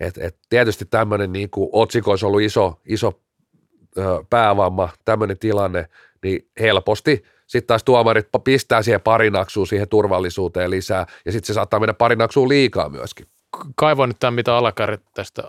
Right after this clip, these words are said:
Speaker 2: asiasta sanoi, koska se jäi vä-, jäi nyt vähän kesken toi, mitä eri sanoi, mutta hän kommentoi, että uudessa säännössä siis rike ei voi olla P R-arvoinen, jos sitä ei tehdä väkivaltaisella tavalla. Nykyinen muotoilu mahdollistaa myös seurauksen huomioimisen rikkeissä, jossa vastustajan turvallisuus vaarantuu, vaikka rike itsessään ei olisikaan väkivaltainen.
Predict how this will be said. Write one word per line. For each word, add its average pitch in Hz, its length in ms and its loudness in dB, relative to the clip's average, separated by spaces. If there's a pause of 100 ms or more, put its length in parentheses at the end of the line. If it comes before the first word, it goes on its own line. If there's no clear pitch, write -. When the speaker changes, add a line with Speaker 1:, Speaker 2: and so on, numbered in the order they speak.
Speaker 2:
asiasta 101 420 -10
sanoi, 110 300 -2
koska 95 440 -8
se 104 140 -6
jäi 98 140 -2
vä-, 101 140 -4 (440)
jäi 104 140 -6
nyt 98 160 -12
vähän 90 160 -8
kesken 104 340 -6
toi, 98 120 -6
mitä 95 180 -8
eri 98 120 -6
sanoi, 110 200 -4
mutta 110 240 -4 (800)
hän 131 160 -2
kommentoi, 147 340 2
että - 120 0
uudessa 175 320 2
säännössä 139 560 -2
siis 123 180 -2
rike 151 380 0 (460)
ei 143 160 2
voi 135 160 2
olla 135 160 2
P - 100 -10 (160)
R-arvoinen, 107 580 0
jos 101 160 -4
sitä 110 220 -4
ei 104 80 0
tehdä 117 240 0
väkivaltaisella 101 640 -2
tavalla. 95 340 -4 (500)
Nykyinen 160 440 2
muotoilu 135 480 4
mahdollistaa 123 600 2
myös 147 260 -2
seurauksen 139 640 2
huomioimisen 113 540 0
rikkeissä, 110 520 -4
jossa 110 240 -2
vastustajan 113 480 -2
turvallisuus 110 500 -2
vaarantuu, 101 460 0
vaikka 104 200 -4
rike 123 220 0
itsessään 113 400 -4
ei 127 140 2
olisikaan 98 400 -6
väkivaltainen. - 800 -6